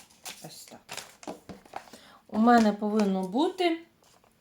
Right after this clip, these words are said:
декілька деталей. І так, вирізаємо його. Ось так. Вирізаємо його.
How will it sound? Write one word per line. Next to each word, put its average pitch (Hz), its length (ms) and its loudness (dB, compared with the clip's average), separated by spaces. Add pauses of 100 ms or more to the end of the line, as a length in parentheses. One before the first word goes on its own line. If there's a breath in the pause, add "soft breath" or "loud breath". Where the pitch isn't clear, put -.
(540 soft breath)
декілька 214 540 -2
деталей. 143 640 -6 (480)
І 202 60 -8
так, 170 380 -6
вирізаємо 170 880 -4
його. 247 440 -4 (2250)
Ось - 480 -10
так. 240 760 -8 (3750)
Вирізаємо 175 960 -8
його. 247 360 -4